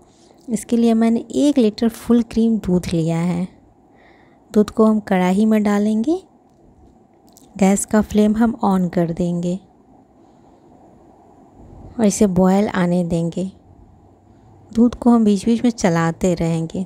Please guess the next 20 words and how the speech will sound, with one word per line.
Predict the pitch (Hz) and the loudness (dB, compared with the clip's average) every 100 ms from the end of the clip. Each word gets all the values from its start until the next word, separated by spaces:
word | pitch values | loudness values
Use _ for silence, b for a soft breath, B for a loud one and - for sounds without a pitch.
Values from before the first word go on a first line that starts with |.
| - | -4
ताकि | 190 214 | -6 0
ये | 220 214 | -2 0
तले | 185 185 220 | -2 2 2
में | 254 | 0
चिपके | - - - - 170 | -2 -8 -8 -4 -2
ना। | 160 170 - b b b b | -2 -6 -10 b b b b
दूध | 185 202 220 | 0 2 4
में | 226 202 | 4 2
बॉयल | 180 185 208 220 | 2 2 2 -2
आ | 190 180 | -2 -2
गया | 196 220 214 | 0 0 0
है, | 226 285 370 - B B B - | 0 0 -4 -14 B B B -6
फ्लेम | 226 247 262 | 2 4 6
हम | 254 226 | 4 4
मीडियम | 196 180 220 226 | 2 0 0 0
to | 262 | 0
low | 208 170 170 | 0 0 -2
कर | - 156 | -2 -2
देंगे। | 160 165 165 170 180 - - - _ - _ _ _ _ _ _ - - - - - - - - - - - - - - - - - - - 190 - - B B B B - - | 0 -4 -4 -4 -6 -8 -20 -20 _ -20 _ _ _ _ _ _ -20 -20 -20 -20 -20 -20 -20 -20 -20 -20 -20 -20 -20 -20 -20 -20 -20 -20 -10 -8 -10 -18 B B B B -16 -8
दूध | 190 202 208 | 2 2 2